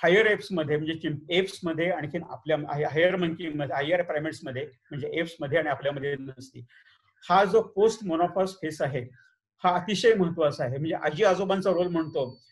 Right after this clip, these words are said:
हा आपल्या ह्या रोलमुळं आपल्याला आवश्यक, अं, possible असतो. आता मगाशी मी तुम्हाला म्हणलं की competitive advantage, मी तुम्हाला म्हणलं होतं ह्या, अं, याच्यासाठी, अं, अन्नाच्यासाठी आपण म्हणत होतो.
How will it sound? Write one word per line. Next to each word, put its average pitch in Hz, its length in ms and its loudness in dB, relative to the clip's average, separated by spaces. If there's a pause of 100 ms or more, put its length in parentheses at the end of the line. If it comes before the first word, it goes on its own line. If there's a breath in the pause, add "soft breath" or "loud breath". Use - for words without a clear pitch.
(160)
हा 190 80 4
आपल्या 185 380 0
ह्या 175 320 4
रोलमुळं 160 460 0
आपल्याला 147 500 -2
आवश्यक, 147 460 -6
अं, 160 1120 -14
possible 143 440 -6
असतो. - 320 -12 (1800 soft breath)
आता 233 520 2 (160)
मगाशी 196 340 4
मी 202 100 0
तुम्हाला 190 320 2
म्हणलं 175 360 2
की 180 380 -4 (180)
competitive 214 520 4
advantage, 151 500 -2 (120)
मी 170 80 -4
तुम्हाला 160 300 0
म्हणलं 156 220 -2
होतं 165 120 -2
ह्या, 147 200 2
अं, 135 600 -6
याच्यासाठी, 143 720 -6
अं, 123 260 -8 (120)
अन्नाच्यासाठी 156 640 -2
आपण 147 160 -4
म्हणत 139 260 -8
होतो. 127 360 -14